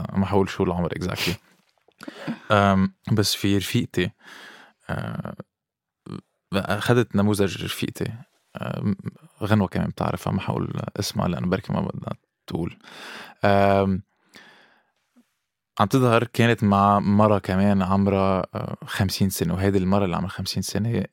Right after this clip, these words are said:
Speaker 1: كان عندها، أه، مش one ex-husband، not another ex-husband، بس three ex-husbands. وبعدين انغرمت برفيقتي، وقلت لحالي: "طب، you know،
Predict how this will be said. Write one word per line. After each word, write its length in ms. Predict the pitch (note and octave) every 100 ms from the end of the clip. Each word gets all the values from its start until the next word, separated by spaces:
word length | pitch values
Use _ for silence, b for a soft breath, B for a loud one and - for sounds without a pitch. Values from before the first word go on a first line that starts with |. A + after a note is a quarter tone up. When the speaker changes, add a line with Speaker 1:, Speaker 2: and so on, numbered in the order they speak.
| _ _ _
Speaker 1:
كان 200 | - F#2
عندها، 680 | F#2 F#2 E2+ D#2+ C#2 C2 G#1+ - -
أه، 120 | - - B B B B
مش 280 | A2+ F#2+ -
one 140 | G#2 F#2+
ex-husband، 640 | F2 - F#2 F2+ E2+ F#2+
not 320 | G2+ - - - _ _ F#2+
another 260 | F#2 G#1
ex-husband، 380 | - - G2 F#2+
بس 340 | F2 E2 -
three 220 | - G#2 G#2
ex-husbands. 1000 | - - - - - G2 - A1+ - - B B B -
وبعدين 400 | F#2 G#2 A#2 G#2+
انغرمت 380 | G2+ G2+ G2
برفيقتي، 800 | F#2+ F2+ F2+ F#2 - - - - - B B B B B B
وقلت 500 | - G2+ G2 A#2 -
لحالي: 340 | - - A#2+ A2
"طب، 240 | - - - - - _ -
you 60 |
know، 200 | G2 F2